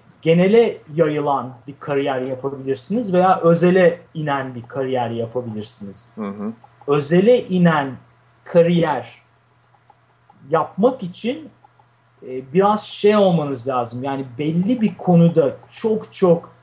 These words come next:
Speaker 1: ilgileniyor olmanız lazım. Yani ben networking ve internet hakikaten çok ilgilenirim ama benim gördüğüm adamlar var. Adam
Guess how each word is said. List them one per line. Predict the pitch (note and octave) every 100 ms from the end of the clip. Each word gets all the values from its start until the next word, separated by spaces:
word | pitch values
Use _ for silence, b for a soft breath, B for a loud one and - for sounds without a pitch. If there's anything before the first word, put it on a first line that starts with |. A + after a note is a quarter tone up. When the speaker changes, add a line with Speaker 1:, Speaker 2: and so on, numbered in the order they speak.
| _
Speaker 1:
ilgileniyor | D#3+ D#3+ E3 D#3+ D#3 D3+ D3+ C#3
olmanız | C3 B2+ B2+ A#2+ A2+
lazım. | A2+ A2+ A#2
Yani | C#3 D3 D3+
ben | E3+ E3 E3+
networking | G3 F#3+ - E3+ D3+ - D3 C#3+
ve |
internet | C#3 F3+ F3+ F#3 D#3+ D#3 C#3
hakikaten | - F#3 F#3 - E3+ D3+ C#3
çok | - F#3 F3+
ilgilenirim | D#3+ D3+ D#3+ G3+ C4
ama | A3 D3+ - _ _ _ _
benim | E3+ F#3
gördüğüm | F3+ F#3 F3+ G3
adamlar | F#3 F3+ F3+ F3+ F#3 E3+
var. | B2+ B2
Adam | C#3 D#3+ D#3